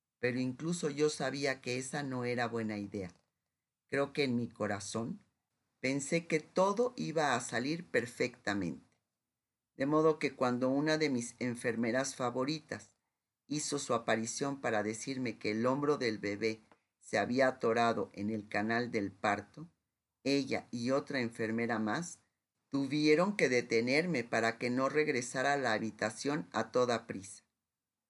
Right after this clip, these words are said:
La distocia de hombro es la peor pesadilla de cualquier obstetra. No hay nada peor que ver la cabeza del bebé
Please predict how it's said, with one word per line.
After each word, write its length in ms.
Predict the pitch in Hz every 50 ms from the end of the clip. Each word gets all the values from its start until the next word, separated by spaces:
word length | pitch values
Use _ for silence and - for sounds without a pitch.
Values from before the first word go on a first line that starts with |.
| _ _ _ _ _ _ _ _ _ _ _
La 220 | 117 127 131 131
distocia 680 | 131 143 135 - - - - 175 185 185 - 247 214 196
de 160 | 170 139 123
hombro 540 | 123 123 123 120 120 117 135 160 - - _ _
es 180 | - 131 156 151
la 300 | 160 165 160 156 - -
peor 500 | - 151 143 147 147 156 165 165 165 -
pesadilla 640 | - 170 170 - - 147 131 131 135 139 147 147
de 160 | 143 131 123 -
cualquier 440 | - 117 117 117 - - 127 123
obstetra. 540 | 123 - - - - _ 117 113 113 - - _ _ _ _ _ _ _ _ _ _ _ _ _
No 160 | - 139 151
hay 160 | 165 175 180
nada 520 | 175 175 175 175 170 180 175 185 180 175 -
peor 400 | 131 123 127 147 175 196 226 -
que 120 | - 135
ver 200 | 127 135 135 135
la 200 | 143 139 131 127
cabeza 460 | - 110 117 131 143 156 - - 147
del 220 | 139 131 120 113 107
bebé 440 | - 107 107 104 127 - 262 -